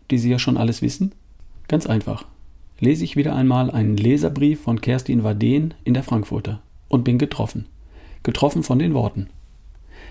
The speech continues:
„Fahren Sie an einem Montagmorgen in irgendeiner deutschen Großstadt mit der S-Bahn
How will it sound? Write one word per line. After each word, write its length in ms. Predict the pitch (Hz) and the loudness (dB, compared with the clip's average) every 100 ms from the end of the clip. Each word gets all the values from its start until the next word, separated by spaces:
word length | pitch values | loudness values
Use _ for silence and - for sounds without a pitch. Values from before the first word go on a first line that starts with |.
| - | -6
„Fahren 260 | - 175 | 0 2
Sie 140 | 170 147 | 2 2
an 80 | |
einem 240 | 135 123 117 | 4 4 6
Montagmorgen 800 | 127 190 156 - 117 120 147 151 | 6 4 2 2 4 4 4 4
in 140 | 120 | 4
irgendeiner 460 | 127 165 180 139 131 | 2 2 2 2 2
deutschen 360 | 123 127 127 | 2 2 2
Großstadt 540 | 120 120 151 - 151 - | 2 2 2 0 -2 2
mit 120 | 120 | 2
der 240 | 120 - | 0 -2
S-Bahn 480 | 151 - - 160 185 | -4 -2 -2 0 0